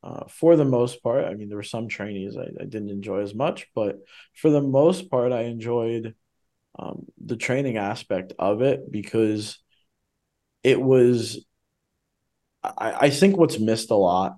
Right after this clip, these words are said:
in, in training is you could, you could teach policy and procedure and how to write a report and G O and all that stuff, but we never really teach decision making. And I, I think that's a huge thing because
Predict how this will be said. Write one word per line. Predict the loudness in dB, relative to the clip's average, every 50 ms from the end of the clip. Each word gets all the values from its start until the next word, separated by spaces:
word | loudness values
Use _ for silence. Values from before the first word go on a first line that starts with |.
| _ _ _ _ -8
in, | -6 -4 -4 -2 0 0 0 0 -2 -2 -6 -14 _ _ _ -6
in | -4 -4 -4 -4
training | -2 -2 0 0 0 0 0 0
is | 0 -2 -2 -6 -12 -18 -20 -20 -20 -20 _ _ _ _ _ _ _ _ _ _ _ _ -2
you | 4 4 6
could, | 6 6 6 4 4
you | 4 4
could | 4 4 4 4
teach | 4 4 4 4 4 2
policy | 2 4 6 8 8 6 6 4 4 4
and | 4 4 4
procedure | 0 -2 -2 0 0 2 2 2 2 0 0 0 0
and | -2 -2 -4 -6 -8
how | -2 2 2
to | 4 6
write | 6 6 8 8
a | 6
report | 6 4 2 -4 -8 -6 -2 0 2 4 4 2 2 0 -4
and | -6 -8 -6 -8 -10 -12 -16 -18 -18 -18 -18 -20 -20 _ _ _ _ _
G | -8 -2 2 4 6 8 8 10
O | 8 8 8 6 4 4 4 4 2
and | 0 -4 -6 -8 -2
all | 2 4 4 6 4
that | 4 2 0 -4
stuff, | -6 -4 -2 -2 -2 -2 -6 _ _ -20 -20 -20 -20 -14 _ 4
but | 4 4
we | 6 4 4
never | 4 4 2 2 0 0
really | -2 -2 -2 -2 -2 -4
teach | -6 -8 -10 -10 -10 -10 -12
decision | -12 -12 -8 -6 -6 -6 -6 -8 -12 -12
making. | -14 -14 -16 -18 -20 -20 -20 _ _ _ _ _ _ _ _ _ _ _ _ _ _ _ _ _ _
And | -4 -4 -2 -2 -2
I, | -4 -4 -4
I | -6
think | -6 -4 -6 -6 -2
that's | 0 0 0 0 -2
a | -4
huge | -4 -2 -2 -2 -4 -4 -2
thing | 0 0 0 0
because | 0 -2 -2 0 2 2 2 0 -4 -10 -16